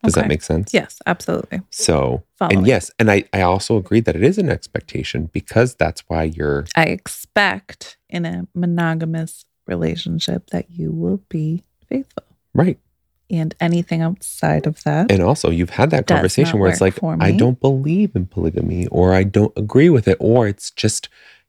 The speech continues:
Speaker 1: it works for other people and it's not for me.
Speaker 2: Yes.
Speaker 1: Like, you know?
Speaker 2: Yes.
Speaker 1: Fine. But then you go out and you cheat or you <laughs> overpromise and say that
Speaker 2: Mm-hmm.
Speaker 1: my vagina's for two,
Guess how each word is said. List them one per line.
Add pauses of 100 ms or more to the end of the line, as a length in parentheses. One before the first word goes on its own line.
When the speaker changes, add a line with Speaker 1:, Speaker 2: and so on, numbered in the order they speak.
Speaker 1:
it
works
for
other
people
and
it's
not
for
me. (180)
Speaker 2:
Yes.
Speaker 1:
Like, (120)
you
know?
Speaker 2:
Yes. (380)
Speaker 1:
Fine. (100)
But
then
you
go
out
and (720)
you
cheat (340)
or (800)
you (200)
<laughs>
overpromise
and
say
that
Speaker 2:
Mm-hmm.
Speaker 1:
my
vagina's
for
two,